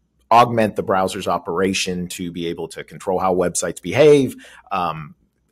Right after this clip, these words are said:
add features and functionality that you want to your browser. And there's a whole mess of, of extensions that are focused on privacy and ad blocking. Again, Matt just mentioned some browsers that have that built in, but if we're talking about in particular with, there's,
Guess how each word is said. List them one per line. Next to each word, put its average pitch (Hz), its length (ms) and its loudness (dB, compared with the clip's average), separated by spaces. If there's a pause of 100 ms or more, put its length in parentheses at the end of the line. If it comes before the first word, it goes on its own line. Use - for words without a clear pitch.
add 98 260 0
features 117 540 -4
and 85 100 -10
functionality 110 680 -2
that 101 160 -4
you 104 60 -6
want 98 200 -4
to - 100 -14
your 90 100 -8
browser. 87 460 -4
And 90 100 -4
there's 87 200 -6 (580)
a - 40 -4
whole 165 800 2 (380)
mess 117 400 0
of, 87 340 -8
of 101 160 0
extensions 104 460 -4
that 87 80 -2
are 87 40 -4
focused 104 400 -2
on 90 120 -6
privacy 90 480 -6
and 80 100 -8
ad 80 180 -8
blocking. 69 380 -14 (100)
Again, 90 240 -6
Matt 90 200 -4
just - 180 -14
mentioned 90 300 -10
some 78 100 -14
browsers 80 440 -10
that 80 140 -6
have 85 200 -8
that - 180 -8
built 82 240 -10
in, 85 220 -2
but 80 160 -6 (340)
if 85 140 -12 (480)
we're 104 100 -6
talking 95 220 -4
about 87 260 -2
in 95 140 -8
particular 87 440 -6
with, 82 240 -8
there's, 82 340 -12